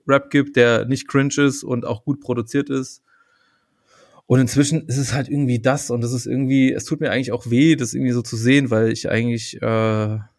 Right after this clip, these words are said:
von dem mehr, mehr erwartet hatte. Und ich meine, wir hatten jetzt zuletzt auch irgendwie dieses Album,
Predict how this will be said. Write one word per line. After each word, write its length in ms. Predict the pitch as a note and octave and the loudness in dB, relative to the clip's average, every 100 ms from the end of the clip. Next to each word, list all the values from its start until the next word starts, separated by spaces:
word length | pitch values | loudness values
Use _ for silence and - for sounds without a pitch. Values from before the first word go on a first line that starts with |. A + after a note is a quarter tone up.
| _ _ - | _ _ -6
von 120 | A#2+ | 0
dem 200 | B2 A#2+ | 2 4
mehr, 140 | B2 | 4
mehr 480 | C#3 C3 A#2 A#2 C3+ | 2 -2 -2 2 4
erwartet 360 | A2 G#2+ A2 A2+ | 4 2 -2 -4
hatte. 220 | A#2 A2+ | -6 -4
Und 80 | A2 | -6
ich 120 | A2 | -2
meine, 180 | B2 A#2 | 0 2
wir 100 | A2 | 0
hatten 200 | A#2 C3 | 0 2
jetzt 260 | A#2+ - | 2 0
zuletzt 300 | - A2+ B2+ | -4 -4 -2
auch 120 | A2+ - | -4 -4
irgendwie 240 | B2 A#2 | -6 -6
dieses 340 | A2+ A2 G#2 | -4 -2 -4
Album, 460 | - B2 C#3+ E3 E3 | -2 -2 0 -2 -4